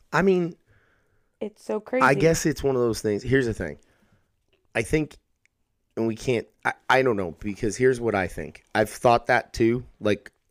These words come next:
Speaker 1: n-
Speaker 2: Like, we brought it up before in two or three weeks. Now we're
Speaker 1: Right.
Speaker 2: talking about, like, eight, ten,
Speaker 1: But
Speaker 2: twelve
Speaker 1: what I,
Speaker 2: weeks.
Speaker 1: but I think about this.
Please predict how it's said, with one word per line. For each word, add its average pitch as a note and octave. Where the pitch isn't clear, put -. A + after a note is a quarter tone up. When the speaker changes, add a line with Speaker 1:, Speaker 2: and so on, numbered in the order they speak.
Speaker 1:
n- A2
Speaker 2:
Like, A3
we A#3
brought B3+
it A3
up G#3+
before G3
in F3
two A3+
or F#3+
three F#3+
weeks. F#3
Now G3+
we're A#3
Speaker 1:
Right. A#3+
Speaker 2:
talking F#3
about, F3+
like, E3+
eight, G#3
ten, G3+
Speaker 1:
But F3+
Speaker 2:
twelve G3+
Speaker 1:
what B2+
I, B2
Speaker 2:
weeks. A2
Speaker 1:
but A#2+
I B2
think D3
about B2
this. F#2